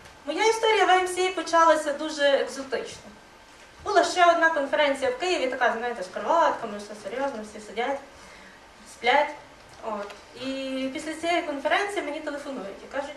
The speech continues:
«Ну, ми тебе там побачили, ми обтелефонували купу людей. Річ в тому, що потрібно поїхати в Південну Африку на форум по віл-сніду,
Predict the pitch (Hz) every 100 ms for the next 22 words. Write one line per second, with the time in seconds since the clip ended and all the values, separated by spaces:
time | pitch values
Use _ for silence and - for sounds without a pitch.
0 | 330 381 339 - - - 370 403 339 339
1 | 311 285 294 339 359 - 202 190 - -
2 | - - - - 370 415 370 311 - 320
3 | 320 381 320 320 349 320 285 294 403 453
4 | 453 - - - - - 370 381 427 415
5 | 370 330 349 370 339 330 359 349 285 294
6 | 277 330 285 269 320 381 330 311 294 269
7 | 269 339 302 262 269 269 254 240 240 226
8 | - 302 359 392 359 349